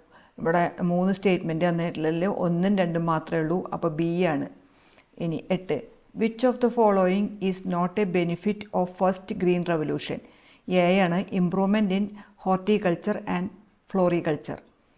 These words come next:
ഏഹ്, ഒമ്പത്, which are the central taxes that are sub-, use, subsumed in ജി എസ് ടി? ഉം, അത്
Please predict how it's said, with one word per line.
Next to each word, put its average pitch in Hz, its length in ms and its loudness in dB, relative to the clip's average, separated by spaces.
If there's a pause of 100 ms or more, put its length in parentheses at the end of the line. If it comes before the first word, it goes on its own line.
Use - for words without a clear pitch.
(340)
ഏഹ്, 160 260 -8 (440)
ഒമ്പത്, 170 260 2 (220)
which 220 260 -2
are 220 100 2 (120)
the 208 80 4 (280)
central 202 420 2 (120)
taxes 196 400 0 (140)
that 175 280 0
are 196 80 0 (160)
sub-, 175 240 -2 (360)
use, - 240 -6 (420)
subsumed 202 640 2 (180)
in 185 80 2 (140)
ജി 170 100 4 (100)
എസ് - 180 -8
ടി? - 80 -8 (800)
ഉം, 175 180 -2 (480)
അത് 165 160 2